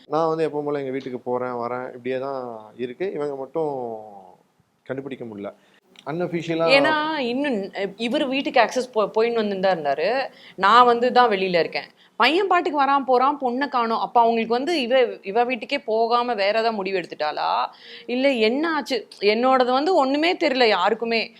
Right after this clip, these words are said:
Speaker 2: போலீஸ் கம்ப்ளைண்ட் கொடுக்கலாம்னா இவ அம்மா, "இருங்க, இருங்க, தேடி பார்க்கலாம்." ஏன்னா பையன், ஆ, இன்வால்வ் ஆயிருக்கறனால, "இருங்க, இருங்க, தேடி பார்க்கலாம், இருங்க, வெயிட் பண்ணுங்க, வெயிட் பண்ணுங்கன்னு" அது அப்படியே நாள் கடத்திட்டே இருக்கு. அஞ்சு நாள் ஆச்சு, ஆறு நாள் ஆச்சு.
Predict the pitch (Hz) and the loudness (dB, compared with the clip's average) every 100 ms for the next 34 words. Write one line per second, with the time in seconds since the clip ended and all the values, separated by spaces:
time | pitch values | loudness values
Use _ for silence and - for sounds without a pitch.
0 | - _ 294 320 311 277 262 247 254 247 | -20 _ 2 2 0 -2 -2 -4 -4 -2
1 | 247 262 233 233 247 240 254 254 240 240 | -2 0 -2 0 0 2 2 2 0 2
2 | 233 233 233 226 214 214 208 196 233 240 | 4 4 4 2 2 -2 -2 -2 -2 0
3 | 208 233 233 175 - - 185 185 180 180 | 0 2 2 0 -4 -4 0 0 2 0
4 | 196 202 196 185 185 190 196 240 277 - | 0 2 2 0 -2 -4 -2 -2 -4 -12
5 | - 247 254 247 247 - 233 233 226 214 | -4 0 2 2 2 2 0 2 0 0
6 | 214 214 220 220 208 214 220 214 208 220 | 0 0 0 0 0 0 -4 -4 -4 -4
7 | 226 220 220 269 294 196 180 233 254 190 | -4 -4 -4 -4 -4 -4 -2 -2 0 0
8 | 208 226 190 185 208 208 196 165 - - | 0 0 -4 -2 -2 -2 -2 -6 -6 -14
9 | - 185 202 208 214 202 220 190 196 196 | -8 -4 0 2 4 4 4 2 2 0
10 | 202 190 185 208 233 | 0 -2 -2 -2 -2